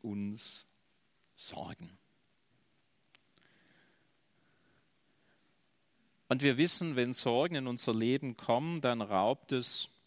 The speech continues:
Kraft, es raubt Mut, es raubt genau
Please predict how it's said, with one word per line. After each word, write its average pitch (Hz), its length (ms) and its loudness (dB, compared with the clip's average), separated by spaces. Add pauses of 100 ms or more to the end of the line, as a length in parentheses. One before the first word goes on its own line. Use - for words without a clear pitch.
(380)
Kraft, - 640 -2 (960)
es - 180 -8
raubt 80 260 0
Mut, 160 480 -8 (120)
es - 280 2
raubt 113 300 0
genau 113 520 0